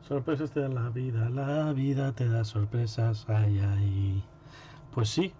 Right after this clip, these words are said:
pues sí. Pues sí. Vale. Llevo ya un mesecito, o así, en Revendale.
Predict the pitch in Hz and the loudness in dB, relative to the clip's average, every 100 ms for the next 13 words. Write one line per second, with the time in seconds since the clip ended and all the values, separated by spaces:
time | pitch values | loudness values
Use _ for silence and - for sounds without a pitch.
0 | - 127 110 151 170 - - - - - | -6 -4 0 0 0 -4 -20 -20 -20 -20
1 | - - - - - - - - - - | -20 -20 -20 -20 -20 -20 -20 -20 -20 -20
2 | - - 107 139 151 - - - - - | -12 -10 -6 -2 -2 -4 -20 -20 -20 -20
3 | - - - - - - - - - - | -20 -20 -20 -20 -20 -20 -20 -20 -20 -20
4 | - - - - 120 143 170 - - - | -20 -20 -20 -4 -2 -2 -4 -12 -20 -20
5 | - - - - - - - - - - | -20 -20 -20 -20 -20 -20 -20 -20 -20 -20
6 | - 117 123 143 151 131 117 107 104 123 | -6 0 2 2 2 2 0 0 -2 -2
7 | 139 233 277 - - - - 135 - 147 | -2 -4 -4 -12 -20 -20 -14 -14 -2 -2
8 | 294 - 113 101 110 147 190 269 294 | -2 -2 0 2 2 0 0 2 2